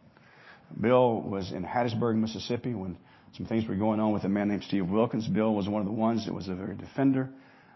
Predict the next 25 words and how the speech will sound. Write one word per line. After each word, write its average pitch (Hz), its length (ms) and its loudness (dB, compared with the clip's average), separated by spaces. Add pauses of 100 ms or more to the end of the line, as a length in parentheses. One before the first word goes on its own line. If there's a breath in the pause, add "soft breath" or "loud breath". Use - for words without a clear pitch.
(340 loud breath)
of, 87 200 -12
uh, 90 120 -10
Steve, 139 520 -2 (480)
a - 140 -20
supporter 113 480 -6
of 107 140 -10
Steve, 110 320 -6
one 107 160 -2
of 107 40 -6
the 107 60 -10
Presbyterians - 400 -6
to 101 80 -6
do 101 160 0
what 92 160 -8
was 95 160 -14
right. 117 420 -4 (920 loud breath)
Um, 95 640 0 (640)
he's 113 220 0
been 104 280 0
coming, 117 300 0
he 110 160 -2
came 107 140 -2
here 110 160 -4
for 85 100 -10
years. 101 640 -2